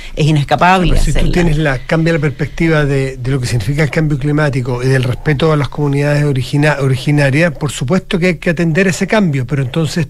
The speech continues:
Speaker 2: tu capacidad de gestión también tiene que cambiar. No puedes seguir haciendo lo mismo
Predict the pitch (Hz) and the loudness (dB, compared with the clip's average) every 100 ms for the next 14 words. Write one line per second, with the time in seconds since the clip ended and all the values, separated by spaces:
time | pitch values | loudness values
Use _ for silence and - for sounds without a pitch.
0 | - - 180 175 185 165 151 160 160 156 | -6 -2 0 0 -2 -2 -2 0 0 0
1 | 160 - 156 143 139 170 175 175 196 185 | -4 -4 -2 -2 -2 -2 -2 0 0 0
2 | 139 - 147 139 170 185 190 180 127 185 | -2 -4 -4 0 0 0 -2 -2 -2 0
3 | 185 196 233 - 156 185 | 0 2 0 0 0 -2